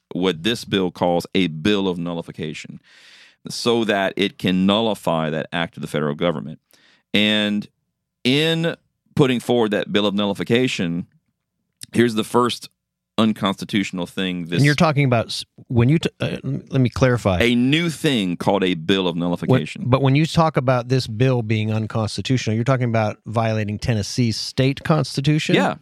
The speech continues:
Speaker 2: Okay.
Speaker 1: Vi-,
Speaker 2: That's
Speaker 1: violating the, the powers that the legislature itself currently has.
Speaker 2: Yeah.
Speaker 1: Because number one,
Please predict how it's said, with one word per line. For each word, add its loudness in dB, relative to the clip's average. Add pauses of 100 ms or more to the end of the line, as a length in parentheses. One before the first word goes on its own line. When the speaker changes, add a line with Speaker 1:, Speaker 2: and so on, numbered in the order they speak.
(120)
Speaker 2:
Okay. 0
Speaker 1:
Vi-, 2
Speaker 2:
That's -2
Speaker 1:
violating 2
the, 2
the 0
powers 0
that -6
the 0
legislature -2
itself -2
currently -2
has. -4 (140)
Speaker 2:
Yeah. 0 (1200)
Speaker 1:
Because 4
number 2
one, 0